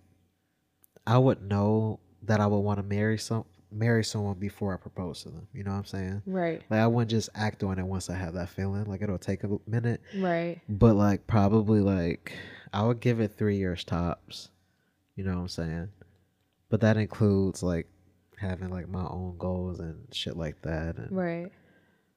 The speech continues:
Speaker 1: but nine years is too long.
Speaker 2: No, it's def-,
Speaker 1: <laughs>
Speaker 2: it's definitely too long.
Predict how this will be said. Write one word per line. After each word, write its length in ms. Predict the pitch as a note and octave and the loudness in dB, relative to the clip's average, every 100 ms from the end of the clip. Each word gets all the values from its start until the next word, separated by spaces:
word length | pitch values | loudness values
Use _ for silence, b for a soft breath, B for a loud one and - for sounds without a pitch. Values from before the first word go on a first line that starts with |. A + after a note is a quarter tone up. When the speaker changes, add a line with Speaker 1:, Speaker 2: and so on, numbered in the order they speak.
| _ _ | _ _
Speaker 1:
but 360 | - C#2+ A#1+ - | -6 -6 -6 -8
nine 320 | G2+ G2+ G2+ | 0 2 2
years 220 | G2 E2+ | 0 -4
is 80 | - | -8
too 160 | - E2 | -8 -8
long. 120 | D#2+ _ _ _ - | -10 _ _ _ -4
Speaker 2:
No, 380 | G3+ F#3+ E3 | 0 2 0
it's 200 | F3 - | -4 -8
def-, 220 | - F3 - - | -4 -4 -4 -18
Speaker 1:
<laughs> 180 | _ - | _ 4
Speaker 2:
it's 280 | A#2+ A2 G2+ | 6 8 6
definitely 360 | G#3+ G#3 F#3+ | 4 4 0
too 140 | F#3+ F#3 | -2 -4
long. 180 | E3+ | -6